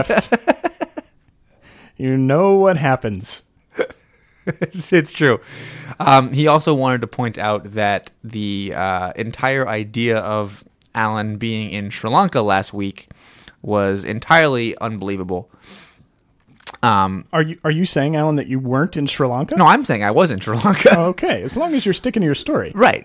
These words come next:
Speaker 2: because, uh, as Scotty points out, the Toyota Corolla, um, is embargoed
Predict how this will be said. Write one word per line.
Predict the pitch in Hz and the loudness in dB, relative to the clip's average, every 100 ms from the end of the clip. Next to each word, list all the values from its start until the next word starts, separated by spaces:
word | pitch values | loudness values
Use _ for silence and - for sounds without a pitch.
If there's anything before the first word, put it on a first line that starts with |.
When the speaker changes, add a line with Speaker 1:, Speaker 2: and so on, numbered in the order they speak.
| 123 | 0
Speaker 2:
because, | 165 - 175 156 139 135 | 0 6 6 8 4 2
uh, | 127 117 113 | 4 4 4
as | 117 110 | 2 0
Scotty | - 208 202 | 0 0 0
points | 120 120 101 101 | -2 -4 -4 -2
out, | 82 87 - _ | -2 -2 -8 _
the | 127 110 117 110 110 110 - _ | -12 -6 -2 0 0 -2 -4 _
Toyota | - 127 131 117 | -2 2 2 0
Corolla, | - 113 127 110 78 117 - _ | -2 2 4 4 0 -4 -12 _
um, | 98 95 92 90 - | -4 0 -2 -4 -10
is | 101 104 101 98 - | -4 -2 -2 -6 -8
embargoed | 123 117 165 147 101 78 - | -6 4 6 6 0 -4 -8